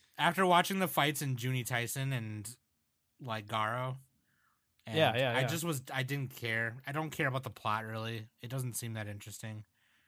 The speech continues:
Speaker 1: Like,
Speaker 2: It's just, uh, it's just so, it's kinda bad, you know. Uh,
Speaker 1: I don't know. At the same time, fuck Nazis though. Like, I'm glad about that.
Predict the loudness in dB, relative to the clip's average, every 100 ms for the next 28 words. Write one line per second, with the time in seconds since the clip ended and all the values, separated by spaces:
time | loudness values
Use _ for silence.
0 | _ _ _ _ _ -2 0 0 -2 -4
1 | -6 -6 -8 -6 -2 -2 0 -2 -2 -2
2 | -2 -4 -6 -2 0 0 0 -2 -4 -4
3 | -4 -6 -8 -12 _ _ _ _ _ -20
4 | -20 _ _ _ _ _ _ 0 2 2
5 | 0 -4 -2 -2 0 0 -2 -4 -4 -6
6 | -6 -10 -14 -14 -14 -12 -12 -10 -10 -12
7 | -14 -16 -18